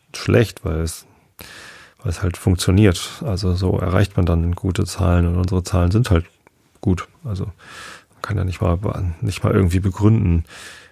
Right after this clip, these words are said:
dass es anders besser wäre. Bei uns in der Entwicklung ist es aber ganz anders. Also bei uns gibt's halt so gut wie keine Konkurrenz zwischen den einzelnen Mitarbeitern. Natürlich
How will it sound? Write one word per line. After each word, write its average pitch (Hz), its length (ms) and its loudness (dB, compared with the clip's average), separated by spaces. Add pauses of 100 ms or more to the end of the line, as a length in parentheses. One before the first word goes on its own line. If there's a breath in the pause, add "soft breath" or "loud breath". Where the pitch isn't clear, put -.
(120)
dass 90 160 -2
es 90 140 0
anders 90 280 -2
besser 85 320 0
wäre. 82 240 0
Bei 98 100 2
uns 120 260 4
in 98 80 2
der 92 100 0
Entwicklung 92 580 0 (360)
ist 95 160 -2
es 92 100 0
aber 87 180 2
ganz 87 180 2
anders. 85 420 0
Also 92 180 -8
bei 87 80 -4
uns 90 200 -4
gibt's - 220 -10
halt 85 180 0 (1900 loud breath)
so 98 240 0
gut 90 180 -2
wie 90 80 4
keine 101 260 4
Konkurrenz 85 800 0 (100)
zwischen 87 380 0
den 80 320 2 (560 soft breath)
einzelnen 87 480 0
Mitarbeitern. 85 640 -2 (180)
Natürlich 95 440 0